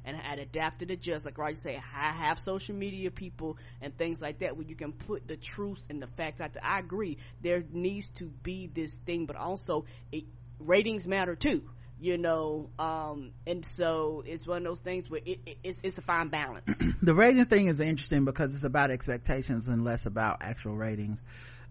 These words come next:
Speaker 2: um, there are shows that com-, that, that people are willing to take a loss for, and they can always make an argument against your ratings no matter what they are.
Speaker 1: Right.
Speaker 2: You know, there's been times where, like,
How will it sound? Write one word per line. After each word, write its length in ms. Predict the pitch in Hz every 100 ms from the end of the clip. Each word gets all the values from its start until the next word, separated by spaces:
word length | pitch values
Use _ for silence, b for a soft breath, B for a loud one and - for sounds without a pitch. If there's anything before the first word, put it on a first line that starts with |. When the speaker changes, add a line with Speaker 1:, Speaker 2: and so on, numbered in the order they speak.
| -
Speaker 2:
um, 520 | 143 139 127 120 120 - -
there 260 | 127 180 185
are 60 |
shows 380 | 180 175 180 160
that 300 | 147 131 110 - - - -
com-, 260 | 180 156 135
that, 340 | 143 127 107 - -
that 180 | 120
people 220 | - 160 151
are 100 | 117
willing 280 | 127 135
to 60 | 127
take 220 | 139 123
a 40 | 104
loss 280 | 107 135
for, 320 | - 170 196 - - - B B B B B
and 320 | 156 156 151
they 100 | 151
can 160 | 175 180
always 360 | 190 196 190 170
make 320 | 160 165 165
an 100 | 147
argument 560 | 123 143 139 139 135 -
against 420 | 123 117 135 131
your 100 | 127
ratings 540 | 123 123 117 113 110 -
no 140 | 113
matter 200 | 123 113
what 180 | 104 104
they 120 | 82
are. 220 | 62 - 135 -
Speaker 1:
Right. 360 | 135 131 123 - -
Speaker 2:
You 160 | 127 135
know, 300 | 131 123 123
there's 240 | 139 151
been 140 | 160
times 400 | 147 165 156 147
where, 140 | 139 127
like, 520 | 127 120 117 110 -